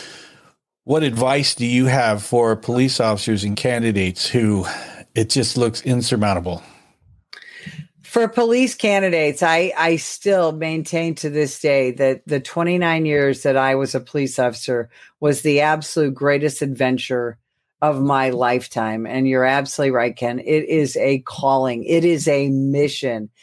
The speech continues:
Speaker 2: And I don't think that, that anyone, um, who has that calling would regret it. But what I would tell candidates is this, do your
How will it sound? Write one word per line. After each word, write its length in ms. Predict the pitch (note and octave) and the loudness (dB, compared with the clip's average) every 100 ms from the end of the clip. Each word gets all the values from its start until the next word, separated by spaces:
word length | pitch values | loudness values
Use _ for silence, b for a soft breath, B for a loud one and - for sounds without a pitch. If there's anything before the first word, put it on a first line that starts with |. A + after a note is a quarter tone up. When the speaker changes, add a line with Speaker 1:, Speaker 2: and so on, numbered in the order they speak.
| B B - | B B -2
Speaker 2:
And 180 | D#3 | 0
I 120 | D3+ D3 | 0 -2
don't 520 | B2 D#3 D#3+ F3+ F3 | 0 0 2 0 -2
think 300 | E3 C#3+ B2+ | -2 -2 0
that, 260 | C3+ B2 _ - | 0 -2 _ -14
that 340 | D3+ C#3+ B2+ - - | -4 0 0 -4 -2
anyone, 880 | E3+ E3+ F3 D3 C3+ B2+ B2 B2 B2 _ _ _ _ C3+ | 0 2 2 2 0 0 -2 -6 -10 _ _ _ _ 0
um, 520 | C#3 C3 B2+ B2+ B2 _ _ _ _ _ _ | 2 2 0 -4 -6 _ _ _ _ _ _
who 280 | D3 F3 D#3+ | -6 0 0
has 500 | B2 - D3 D#3 D#3 | -2 -4 0 0 0
that 240 | D3 B2+ - | 0 0 -2
calling 540 | - D3+ D3+ C3 C3 | -2 0 2 0 0
would 200 | C3+ C3+ | 0 0
regret 460 | C3 B2+ D3 D3+ C3 | -2 -2 0 0 0
it. 120 | - | -2
But 120 | A#2+ | -2
what 160 | C3+ D3 | 0 2
I 100 | E3+ | 2
would 200 | F3+ - | 0 0
tell 180 | F3 | -2
candidates 640 | D#3 E3 D3+ C3+ C3 B2+ - | 0 -2 -2 0 0 0 -4
is 180 | B2 B2 | -8 -4
this, 280 | C3 A#2 - B B B C#3 | -4 -4 -10 B B B -16
do 640 | A#2 F3+ G3+ G#3+ G#3+ G#3+ - | -2 2 4 4 2 0 -4
your 640 | D#3+ D#3 D#3+ D3+ D3 C#3 | -2 2 2 4 2 0